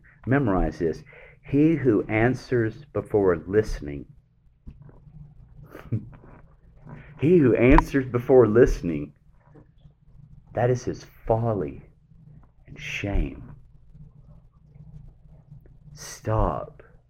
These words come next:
and listen. And you may realize you're mistaken. And even if you're not, it is helping you to reconsider the circumstance. Proverbs eighteen seventeen,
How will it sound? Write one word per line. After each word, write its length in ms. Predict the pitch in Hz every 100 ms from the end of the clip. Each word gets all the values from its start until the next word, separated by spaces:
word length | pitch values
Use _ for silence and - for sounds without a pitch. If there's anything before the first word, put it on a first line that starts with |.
| - - - - - - _
and 240 | - -
listen. 480 | 95 90 - - - - - - _ _ _ - _ _ _ _ - - - - - - - 73
And 340 | 76 87 90
you 100 | 85
may 240 | 85 98 107
realize 440 | 85 85 82 -
you're 80 | 87
mistaken. 720 | 85 - 104 117 92 69 65 _ _ - _ - -
And 140 | 90 98
even 260 | 107 101
if 200 | 92 -
you're 160 | 82 80
not, 640 | 85 101 120 85 69 62 - - _ _ - - - - _ - _
it 160 | 82 92
is 260 | 95 - - - - - - -
helping 460 | 92 90 82 82
you 160 | 78 71
to 340 | 71 76 67 - - _ _ -
reconsider 1000 | 82 95 101 73 - - 104 73 65 - - - - - - - - - - -
the 80 |
circumstance. 520 | - 107 117 80 87 -
Proverbs 380 | 113 107 101 110
eighteen 340 | 98 - 98
seventeen, 680 | - 123 113 98 92 80